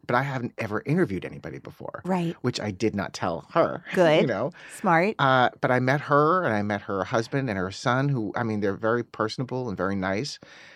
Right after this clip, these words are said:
Speaker 1: And once I got the life rights, I went back up there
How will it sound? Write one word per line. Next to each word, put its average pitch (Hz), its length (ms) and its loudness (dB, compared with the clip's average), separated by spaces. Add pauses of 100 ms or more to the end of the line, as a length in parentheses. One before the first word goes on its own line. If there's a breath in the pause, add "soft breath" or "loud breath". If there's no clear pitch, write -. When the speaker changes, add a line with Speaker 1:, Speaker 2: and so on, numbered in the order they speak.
(240 loud breath)
Speaker 1:
And 107 460 0
once 117 720 -2
I 120 80 2
got 113 300 0
the 80 80 -4
life 117 360 2
rights, 76 440 -6
I 107 80 -4
went 95 260 -4
back 110 260 0
up - 140 -8
there 85 240 -6